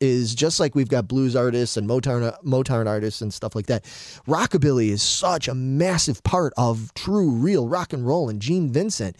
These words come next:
had people like Gene Vincent, Eddie Cochran. Oh, man, like,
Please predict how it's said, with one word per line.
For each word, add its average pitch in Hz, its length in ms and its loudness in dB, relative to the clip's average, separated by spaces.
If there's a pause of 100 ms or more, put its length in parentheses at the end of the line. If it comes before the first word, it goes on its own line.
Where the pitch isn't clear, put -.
(200)
had 143 160 0
people 156 220 2
like 127 120 2
Gene 156 200 2
Vincent, 139 340 -2
Eddie 170 220 2
Cochran. 156 580 -4 (580)
Oh, 139 460 0
man, 131 520 0 (240)
like, 117 280 -2